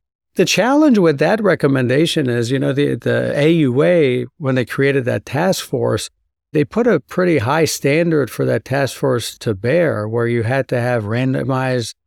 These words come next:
you know, uh, level A evidence to make recommendation based on. And that's a very, very difficult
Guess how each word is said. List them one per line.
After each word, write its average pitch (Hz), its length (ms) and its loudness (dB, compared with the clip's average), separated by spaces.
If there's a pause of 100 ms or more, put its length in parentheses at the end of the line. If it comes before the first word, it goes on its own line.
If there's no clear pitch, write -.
(220)
you 127 140 -4
know, 113 260 -2
uh, 117 180 -2
level 120 380 0
A 123 180 0
evidence 113 680 -2 (360)
to 117 160 -2
make 120 420 -2
recommendation 120 800 -2
based 104 320 -6
on. 107 160 -10
And 113 160 -4
that's 196 260 -2
a 127 80 0
very, 151 680 -2
very 127 840 -4
difficult 135 600 -2